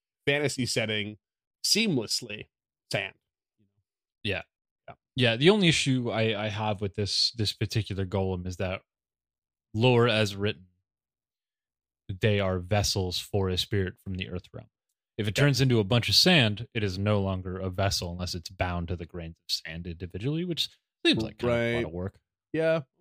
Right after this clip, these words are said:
Speaker 1: Okay. Yeah. Guess it depends on how, depends on how you define the magic that forms it, right? It's like, does, is it
Speaker 2: Yeah.
Speaker 1: this, is it this batch of sand, or is it, you know, a, a minimum amount of sand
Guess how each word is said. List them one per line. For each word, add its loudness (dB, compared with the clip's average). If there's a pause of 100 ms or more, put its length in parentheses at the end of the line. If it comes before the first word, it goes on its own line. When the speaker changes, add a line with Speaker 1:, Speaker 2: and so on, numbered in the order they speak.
(160)
Speaker 1:
Okay. -2 (880)
Yeah. -2 (1120)
Guess -4
it -6
depends 0
on -2
how, 2
depends 0
on 0
how 2
you 2
define 0
the 0
magic -2
that -6
forms -2
it, -8
right? -4
It's -14
like, -8 (540)
does, 0 (260)
is 2
it -2
Speaker 2:
Yeah. 2
Speaker 1:
this, 2
is 0
it -2
this 4
batch 6
of 0
sand, 2
or 4
is 2
it, 0 (560)
you 2
know, 4 (320)
a, 2 (100)
a 4
minimum 4
amount 4
of 0
sand 2